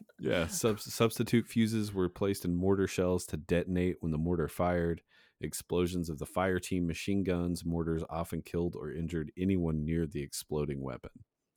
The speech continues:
Uh, single sabotage cartridge or shell would be placed in a magazine, uh, to avoid revealing the cause of the explosion. Um, they would be carried by S O G Green Beret patrols,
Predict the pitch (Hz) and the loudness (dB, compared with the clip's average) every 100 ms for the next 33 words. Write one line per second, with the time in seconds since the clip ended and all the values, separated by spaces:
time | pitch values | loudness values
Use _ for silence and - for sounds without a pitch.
0 | - _ _ _ _ _ - 69 69 69 | -20 _ _ _ _ _ -10 -8 -6 -8
1 | - _ - - 104 117 110 104 - 98 | -12 _ -10 -2 0 2 2 0 0 0
2 | 98 - 85 - - 87 85 82 76 - | -2 -4 -6 -6 -2 -2 -2 -4 -4 -8
3 | - 90 85 76 76 - 87 82 - 73 | -2 0 0 -2 -6 -6 -6 -4 -4 -4
4 | 80 104 107 101 104 98 101 _ _ - | 0 0 0 0 0 0 -4 _ _ -12
5 | 69 69 85 78 80 90 82 78 76 82 | -12 -6 -4 -4 0 0 0 -2 -6 0
6 | 92 87 80 73 73 - 71 71 - 78 | 2 2 0 -2 -6 -4 -2 -2 -6 -10
7 | - 71 73 71 64 - 64 64 62 65 | -8 -10 -8 -10 -10 -12 -10 -10 -10 -14
8 | - _ _ _ _ _ _ - 65 65 | -16 _ _ _ _ _ _ -10 -8 -6
9 | 65 - _ _ _ _ _ _ _ _ | -10 -14 _ _ _ _ _ _ _ _
10 | _ _ _ - 101 90 78 80 - - | _ _ _ -4 2 2 2 -6 -8 0
11 | 107 104 85 80 - - 76 73 87 90 | 4 4 4 0 -10 -4 -4 -2 -4 -2
12 | 90 87 85 82 82 92 92 87 73 78 | 0 -2 -2 -4 -2 0 0 0 0 2
13 | 95 - - - 64 60 71 | 2 0 -4 -4 -4 -4 -8